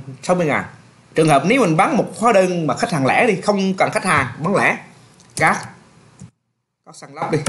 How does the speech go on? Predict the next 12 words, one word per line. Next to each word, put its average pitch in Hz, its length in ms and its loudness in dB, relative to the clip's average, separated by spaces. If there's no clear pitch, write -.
bán 165 300 0
ba 135 140 4
khối 151 220 2
đi. 175 80 0
Rồi 104 160 -2
xi 151 240 0
măng. 139 180 0
Bán, 170 360 -2
à, 131 280 0
bốn 165 200 0
bao 127 180 4
đi. 120 60 0